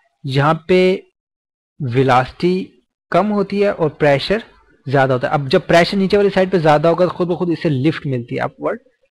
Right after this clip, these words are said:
lift। So यहाँ पे कौन सी equation apply हो रही है, बड़ी मशहूर,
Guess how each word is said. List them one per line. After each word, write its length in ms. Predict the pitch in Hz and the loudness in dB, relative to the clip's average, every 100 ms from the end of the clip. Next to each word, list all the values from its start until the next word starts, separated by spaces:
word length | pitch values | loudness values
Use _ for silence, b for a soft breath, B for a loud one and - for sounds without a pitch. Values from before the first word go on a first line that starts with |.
| - | -2
lift। 240 | 131 - _ B - | -2 -2 _ B -4
So 100 | 180 | 0
यहाँ 220 | 165 147 170 | 2 2 0
पे 100 | 180 | 0
कौन 240 | 180 185 | 0 0
सी 120 | 180 | 0
equation 280 | 185 185 185 | -2 0 0
apply 300 | 170 175 175 | 0 2 2
हो 80 | 180 | 2
रही 80 | 190 | -2
है, 60 | |
बड़ी 260 | 156 135 143 | -2 -2 -2
मशहूर, 480 | 139 - 151 180 | -4 -6 -6 -6